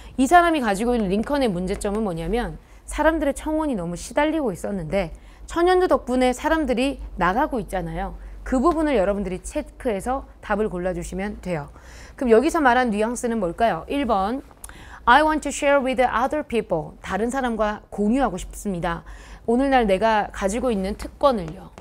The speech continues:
이 언급된 내용이 없습니다. 그래서 이거를 가지고 추론할 수가 없고요. 두 번째, I'm worried that my disease can be easily passed to others.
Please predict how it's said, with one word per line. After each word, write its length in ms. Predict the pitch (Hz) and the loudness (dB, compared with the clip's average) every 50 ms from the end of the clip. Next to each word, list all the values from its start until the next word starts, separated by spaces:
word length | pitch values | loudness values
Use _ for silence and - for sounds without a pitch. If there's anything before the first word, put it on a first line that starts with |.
| - - - - - - - - _ - - - - - - - - - - - - - - - - - - - - - - - - - - - - | -20 -20 -20 -20 -20 -20 -20 -20 _ -20 -20 -20 -20 -20 -20 -20 -20 -20 -20 -20 -20 -20 -20 -20 -20 -20 -20 -20 -20 -20 -20 -20 -20 -20 -12 -2 2
이 60 | 214 | 4
언급된 580 | 180 175 190 226 269 330 349 - - 311 294 | 4 4 4 4 2 2 0 0 0 0 2
내용이 240 | 240 190 180 196 220 | 2 2 0 0 0
없습니다. 600 | 202 170 - - 220 220 180 165 170 170 170 175 175 | -2 -4 -6 -6 -6 -6 -6 -6 -8 -10 -10 -12 -10
그래서 340 | - - 214 214 208 226 220 | -6 -2 0 0 0 0 0
이거를 280 | 196 196 220 240 233 226 | 0 2 2 2 2 0
가지고 280 | 202 196 180 175 175 | 0 -2 -4 -4 -6
추론할 400 | 180 - - 269 - 262 247 220 | -6 -6 -4 -2 -2 0 0 -2
수가 220 | 180 - - - 185 | -4 -6 -4 -4 -4
없고요. 480 | 165 - - 208 196 175 165 180 196 - | -4 -4 -4 -2 0 0 0 -2 -6 -8
두 100 | - - | -8 -4
번째, 460 | 196 208 208 202 - 185 180 226 262 - - - - - - - - - - | -4 -4 -2 -2 0 0 0 0 -2 -6 -14 -16 -16 -14 -14 -14 -14 -10 -2
I'm 240 | - 214 247 285 277 | 2 2 4 4 6
worried 400 | 240 226 254 285 302 285 294 262 | 6 8 8 6 6 4 2 4
that 260 | 226 254 247 247 - | 6 6 6 6 4
my 260 | 196 208 220 254 269 220 | 2 2 2 2 2 0
disease 420 | 240 226 220 190 233 233 220 - | -2 -2 -2 0 -2 -4 -4 -6
can 180 | - 233 214 208 | -6 -4 -4 -2
be 80 | 208 - | -2 -2
easily 400 | - 277 294 240 247 277 302 294 | 0 -2 -2 -2 -4 -4 -4 -4
passed 420 | - - 233 233 233 226 - 240 | -4 -4 -4 -2 -2 -2 -4 -8
to 180 | 226 - - 226 | -8 -6 -4 -4
others. 540 | - 202 214 196 190 175 170 165 - - | -2 -2 -2 0 -2 -2 -2 -4 -10 -14